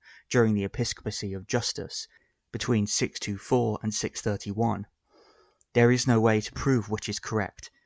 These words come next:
It is certain, though, that Eadbald did eventually convert to Christianity and managed to secure the future of the church in Kent. In Essex, things took longer to work out. The sons of Sebert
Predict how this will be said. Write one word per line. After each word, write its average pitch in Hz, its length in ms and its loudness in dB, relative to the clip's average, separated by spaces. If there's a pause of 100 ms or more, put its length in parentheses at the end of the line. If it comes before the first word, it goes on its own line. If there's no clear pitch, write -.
(400)
It 110 100 0
is 110 120 2
certain, 131 340 4
though, 98 240 0
that - 180 -6
Eadbald 107 720 -4
did 113 300 0
eventually 104 560 -2
convert 101 400 -2
to - 80 -14
Christianity 98 800 -8 (300)
and 107 220 0
managed 107 400 2
to - 60 -6
secure 107 420 -2
the 104 80 -8
future - 420 -4
of 101 120 -4
the - 60 -18
church - 380 -6
in 98 100 -10
Kent. - 440 -8 (640)
In 113 140 0
Essex, - 500 0
things 120 300 0
took - 180 -4
longer 104 280 0
to - 120 -10
work - 260 -10
out. - 300 -10 (520)
The 107 80 -2
sons 123 360 2
of 101 100 -4
Sebert 98 640 0